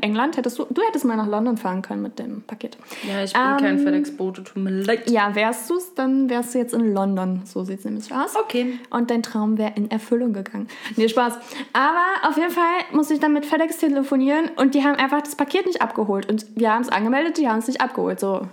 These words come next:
Speaker 1: Das heißt, die haben einfach Scheiße gebaut. Das Ding ist, ich war richtig sauer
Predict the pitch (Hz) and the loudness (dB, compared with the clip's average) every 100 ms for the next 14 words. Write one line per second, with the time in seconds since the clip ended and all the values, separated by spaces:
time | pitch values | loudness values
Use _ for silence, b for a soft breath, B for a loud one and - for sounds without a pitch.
0 | - 220 220 254 269 262 294 302 277 277 | -8 -2 0 0 0 2 2 2 0 2
1 | 240 254 240 254 220 214 185 175 190 - | 0 0 0 0 0 0 -2 -2 -4 -8
2 | B B B - 220 359 370 359 - 247 | B B B -2 2 2 2 0 2 2
3 | 247 339 - 330 - 214 208 247 | 2 0 0 -2 2 2 2 2